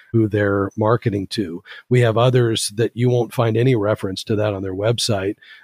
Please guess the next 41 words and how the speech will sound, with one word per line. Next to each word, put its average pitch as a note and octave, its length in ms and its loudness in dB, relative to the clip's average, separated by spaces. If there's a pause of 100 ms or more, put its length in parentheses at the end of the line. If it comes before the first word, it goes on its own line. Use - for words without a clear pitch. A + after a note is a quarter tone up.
Uh, A2 140 0
they A2+ 140 0
may B2+ 260 4
or A#2 100 4
may A2 220 2
not G#2+ 300 0
bring A2 220 0
it G#2 100 0
up G#2 200 -2
with A2 180 -2
a G2+ 60 -8
client A2 540 0 (340)
in A2+ 180 2
the G#2 60 0
meeting. A2+ 420 2
It's A#2 180 -2
just - 320 -2
better A#2 440 0
equip B2+ 400 -2
them A2+ 400 0 (220)
to A#2+ 100 -4
serve A2+ 520 0
their G#2 160 0
clients A#2 520 2
by G#2+ 260 0
having G#2+ 360 0
this G#2 200 0
understanding A2+ 1000 0 (320)
of G#2 140 -4
some A2+ 200 2
of G#2+ 60 2
these G2+ 260 2
foundational G2+ 920 0 (280)
belief G#2 340 0
systems G#2+ 560 0
and, F#2+ 260 -4 (280)
and G2 180 -6
frameworks A2+ 680 2
that G#2 180 -2
the G2+ 100 -4
client G#2 460 0